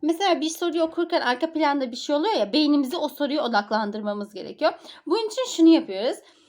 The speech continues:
Kalemin, <laughs> lütfen şu anda gülmeyin ve benimle birlikte yapın.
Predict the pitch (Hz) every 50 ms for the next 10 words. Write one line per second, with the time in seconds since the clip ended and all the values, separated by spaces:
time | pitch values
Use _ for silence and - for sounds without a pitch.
0 | _ _ - - - 370 392 381 392 370 415 494 539 - _ - 311 330 330 -
1 | - - - - 392 392 320 320 359 - 466 381 - - 359 311 - 311 302 302
2 | 285 294 262 269 277 262 262 269 302 311 294 294 277 269 277 277 294 269 247 240
3 | 226 214 233 226 - 339 440 415 247 214 214 233 247 - 220 247 311 -